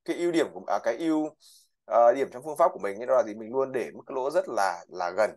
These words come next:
không phải là gần mà gì, rất là nhỏ so với lợi nhuận để anh chị em có được, à, một cái vị thế đánh đổi lớn. Tại anh chị em biết là bản chất của đầu tư đó chính là xác suất. Mình, anh,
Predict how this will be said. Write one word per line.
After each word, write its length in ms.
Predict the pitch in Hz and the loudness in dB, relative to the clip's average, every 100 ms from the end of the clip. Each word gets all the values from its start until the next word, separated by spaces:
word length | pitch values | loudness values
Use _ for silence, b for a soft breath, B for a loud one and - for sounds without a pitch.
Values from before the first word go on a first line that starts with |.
| _ _ _ _ _ | _ _ _ _ _
không 160 | - 175 | -4 4
phải 80 | 131 | 4
là 80 | 107 | 6
gần 160 | 117 107 | 4 4
mà 100 | 98 | -4
gì, 140 | 104 | -4
rất 100 | 151 | 2
là 100 | 151 120 | 4 6
nhỏ 260 | 120 95 | 6 6
so 240 | - 156 143 | 2 6 8
với 100 | 139 | 6
lợi 120 | 135 | 4
nhuận 180 | 120 95 | 2 2
để 60 | 98 | 2
anh 120 | 120 | 0
chị 100 | - | -2
em 180 | 101 127 120 | 0 0 4
có 200 | 113 110 | 6 6
được, 140 | 156 - _ | 6 -4 _
à, 240 | - 90 87 | -2 0 -2
một 80 | 98 | -6
cái 120 | 90 98 | -4 -4
vị 80 | 123 | -4
thế 140 | 104 98 | -6 -6
đánh 140 | 104 | -4
đổi 180 | 139 87 | -2 -4
lớn. 220 | 95 95 - b b - | -4 -4 -6 b b 4
Tại 140 | 123 | 4
anh 80 | - | 4
chị 120 | 151 165 | -6 -2
em 160 | - 147 151 | 4 4 6
biết 100 | 196 | 6
là 80 | 139 | 8
bản 180 | 139 107 - | 6 4 2
chất 140 | 196 | -2
của 80 | 104 | -2
đầu 80 | 98 | -2
tư 120 | 127 | 2
đó 100 | 120 143 | 4 4
chính 100 | 139 | 2
là 80 | |
xác 180 | 123 143 | -2 -2
suất. 160 | - 156 - _ _ _ _ _ _ _ _ _ _ _ - | 0 0 -2 _ _ _ _ _ _ _ _ _ _ _ -10
Mình, 200 | 139 147 - - | -6 -6 -4 2
anh, 180 | 151 | 2